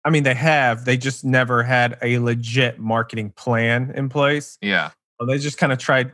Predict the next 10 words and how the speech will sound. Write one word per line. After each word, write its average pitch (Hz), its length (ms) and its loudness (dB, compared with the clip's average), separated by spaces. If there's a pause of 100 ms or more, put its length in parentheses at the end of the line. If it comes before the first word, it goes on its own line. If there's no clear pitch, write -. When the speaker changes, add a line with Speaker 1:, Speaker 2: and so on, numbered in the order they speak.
Speaker 1:
things 120 260 0
here 107 220 -2
and 123 140 -4
there, 156 180 4
and 135 100 0
that's 120 140 -4
kinda 117 320 -4
it. 151 260 0 (1160)
Uh, 147 180 4
but 139 420 0